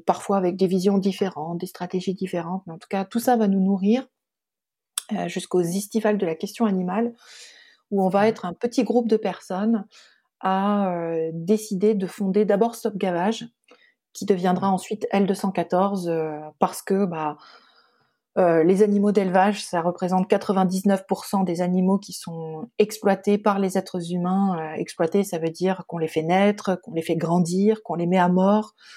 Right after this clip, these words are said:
Speaker 1: euh, pour pouvoir les manger. Et que, euh, bah, c'est une des grandes injustices qui reste encore, euh,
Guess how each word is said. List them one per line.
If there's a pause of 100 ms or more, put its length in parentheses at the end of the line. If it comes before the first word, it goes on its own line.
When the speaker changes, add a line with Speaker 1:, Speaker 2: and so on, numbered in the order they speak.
(360)
Speaker 1:
euh,
pour
pouvoir
les
manger. (600)
Et
que,
euh,
bah,
c'est
une
des (240)
grandes
injustices
qui
reste
encore,
euh,